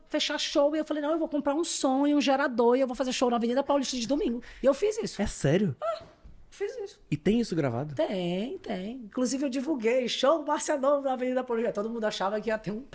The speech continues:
Speaker 1: palco gigante. Inclusive, alguns
Speaker 2: Caraca,
Speaker 1: colegas
Speaker 2: que
Speaker 1: de
Speaker 2: legal.
Speaker 1: Manaus foram lá, chegou lá, era eu, com um tapete no chão, um sonzinho fuleiro.
Speaker 2: Caralho, que legal.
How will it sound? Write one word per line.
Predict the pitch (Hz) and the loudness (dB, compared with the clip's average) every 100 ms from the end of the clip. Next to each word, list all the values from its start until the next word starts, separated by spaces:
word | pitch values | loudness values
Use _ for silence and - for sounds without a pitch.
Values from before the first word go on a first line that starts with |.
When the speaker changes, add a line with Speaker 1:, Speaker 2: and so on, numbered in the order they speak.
| - | -2
Speaker 1:
palco | 208 185 185 208 | 0 0 -2 -10
gigante. | 180 196 202 185 196 202 - - - - - - | -8 -10 -4 -2 -2 -6 -18 -18 -16 -14 -10 -6
Inclusive, | 196 190 190 220 | -4 0 0 2
alguns | 214 214 214 | 0 0 -4
Speaker 2:
Caraca, | - 196 | 0 2
Speaker 1:
colegas | 185 185 | 2 0
Speaker 2:
que | - | 2
Speaker 1:
de | 208 | 2
Speaker 2:
legal. | 226 190 202 | 4 4 4
Speaker 1:
Manaus | 214 - | 4 0
foram | 233 226 | -2 2
lá, | 220 | 2
chegou | 220 202 214 | 4 2 2
lá, | 156 | 2
era | 254 294 | 2 4
eu, | 247 254 - - 156 - - | 6 4 2 -6 -10 -10 -2
com | 254 | 0
um | 240 | 4
tapete | 226 226 247 277 - | 2 4 4 4 4
no | 277 | -2
chão, | - - 240 240 330 - - - - - | -2 -2 0 0 -4 -8 -18 -18 -14 -2
um | 254 | 0
sonzinho | 254 269 254 226 254 240 | 4 4 4 2 0 0
fuleiro. | - 311 359 294 302 320 - - - - - - - - - | 2 6 10 10 10 8 4 -6 -20 -20 -20 -20 -20 -20 -10
Speaker 2:
Caralho, | 185 170 170 180 | -6 -4 -4 -6
que | - | -4
legal. | 165 135 139 | -2 -2 -4